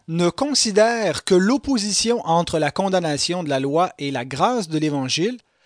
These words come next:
sans prendre en compte l'harmonie entre la justice de la loi et la justification par la foi. Certains antinomistes, pour éviter de faire de la grâce une licence pour le péché, hein, s'il n'y a plus de loi, on fait ce qu'on veut, en fait, ils trouvent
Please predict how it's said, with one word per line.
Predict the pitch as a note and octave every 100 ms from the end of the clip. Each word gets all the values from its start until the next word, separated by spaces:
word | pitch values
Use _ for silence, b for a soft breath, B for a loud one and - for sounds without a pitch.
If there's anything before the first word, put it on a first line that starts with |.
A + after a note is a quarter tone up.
| B B
sans | - D4 D#4
prendre | B3+ C4 F#3+
en | F#3
compte | - G#3 C4+ -
l'harmonie | G3+ G3 G3+ G3+ A3 F#3+ _ -
entre | D#3 E3 D#3+
la | D3
justice | C3+ D#3 F#3+ - D#4 C#4
de | D#3+
la | E3
loi | C#3+ C#3 D#3+ A3 _ -
et | D3+
la | C#3+
justification | C3 F#3 - F3+ - F3+ D#3+ C#3+ - G#3
par | D3+ B2
la | C3+
foi. | - - _ _ _ _ _ _ - B
Certains | - G#3+ - C#4
antinomistes, | A3 G3+ G3+ F#3+ F#3 D4+ - -
pour | F#3+ E3
éviter | E3 D3+ G3
de | F3 D3
faire | - F#3+
de | D#3+
la | C#3+ C3+
grâce | C3+ E3+ G3+ -
une | D3 D3
licence | D3 E3+ - F3 F#3 -
pour | D3+
le | C#3+ C3+
péché, | C3+ B2 - G#3+ B3+
hein, | E3
s'il | D3
n'y | C#3+
a |
plus | - C#3
de |
loi, | C3+ D#3+
on |
fait | D3 B2+
ce | -
qu'on | C3 A#2+
veut, | D3 A#3 B B B -
en | C#3
fait, | A#3+
ils | G#3
trouvent | - A#3 C#4 A3